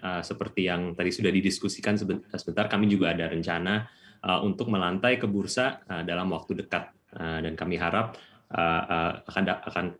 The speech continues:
terus mendapat dukungan dari, eh, masyarakat Indonesia dan semua, eh, konsumen ka-, konsumen kami di seluruh dunia, eh, dalam effort,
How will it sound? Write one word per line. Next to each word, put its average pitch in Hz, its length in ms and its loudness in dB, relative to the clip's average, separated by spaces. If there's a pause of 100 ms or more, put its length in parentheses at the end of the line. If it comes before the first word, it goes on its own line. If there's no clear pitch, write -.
(120)
terus 110 320 4
mendapat 92 400 2
dukungan 107 400 2
dari, 98 400 2
eh, - 240 -6
masyarakat 85 480 -2
Indonesia 87 480 0
dan 95 160 4
semua, 92 480 -2
eh, 82 160 -2
konsumen 85 400 -2
ka-, 85 240 -6
konsumen 85 400 -2
kami 85 240 0
di 90 80 0
seluruh 82 240 2
dunia, 85 400 0 (320)
eh, 82 160 0
dalam 82 240 2
effort, - 320 -8